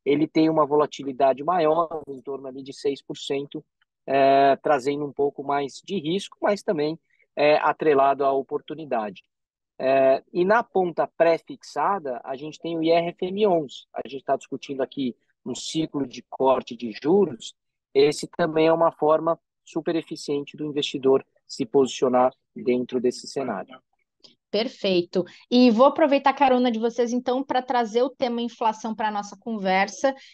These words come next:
Speaker 2: É, as discussões, inclusive, sobre inflação dessa semana estavam concentradas no I P C A quinze, mas o relatório trimestral de inflação do Banco Central acabou roubando a cena e o bacen prevê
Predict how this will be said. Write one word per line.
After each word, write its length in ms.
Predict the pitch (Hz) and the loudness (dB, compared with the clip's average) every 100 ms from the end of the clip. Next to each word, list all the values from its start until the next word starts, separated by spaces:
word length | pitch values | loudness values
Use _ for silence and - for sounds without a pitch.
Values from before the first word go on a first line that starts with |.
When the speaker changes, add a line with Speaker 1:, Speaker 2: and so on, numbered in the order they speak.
| - | -4
Speaker 2:
É, 180 | 202 214 | 0 2
as 200 | 220 220 | 2 2
discussões, 680 | 240 277 - 196 - 269 277 | 0 -4 -6 -6 -4 -2 0
inclusive, 580 | 285 277 254 214 240 233 | -2 -2 -4 -4 -6 -6
sobre 340 | - 226 202 | -6 -6 -4
inflação 460 | 226 247 226 - 214 | -4 -4 -4 -6 -4
dessa 280 | 214 220 233 | -6 -6 -10
semana 440 | - 208 208 202 | -8 -8 -6 -6
estavam 460 | 208 - 196 202 208 | -8 0 2 2 -2
concentradas 720 | 196 196 202 196 190 190 196 | -6 -6 -6 -2 0 0 2
no 120 | 196 | 2
I 40 | 190 | 2
P 180 | 202 | 0
C 220 | 196 - 202 | -4 -4 -2
A 180 | 190 - | -2 -4
quinze, 640 | - 233 247 277 262 330 370 _ _ _ | -4 0 2 0 2 0 0 _ _ _
mas 480 | 247 277 294 320 370 | -4 2 4 4 2
o 60 | 370 | 0
relatório 560 | 339 320 320 262 254 | 0 -2 -2 -4 -4
trimestral 600 | 262 247 247 254 - 220 | -6 -6 -8 -6 -2 -2
de 160 | 226 220 | 0 -4
inflação 520 | 269 269 247 254 233 | -4 -4 -6 -6 -8
do 100 | 226 | -8
Banco 240 | 208 220 220 | -6 -8 -8
Central 420 | 247 247 240 208 | -6 -4 2 2
acabou 340 | 214 226 208 | 4 2 2
roubando 420 | 220 214 202 208 | 2 0 0 -2
a 80 | 202 | -6
cena 460 | 233 - 208 208 220 | -6 -8 -6 -2 0
e 60 | |
o 40 | 226 | 0
bacen 560 | 208 220 - 240 240 | 2 2 0 -2 -2
prevê 560 | 254 262 226 185 202 254 | 2 0 0 0 0 0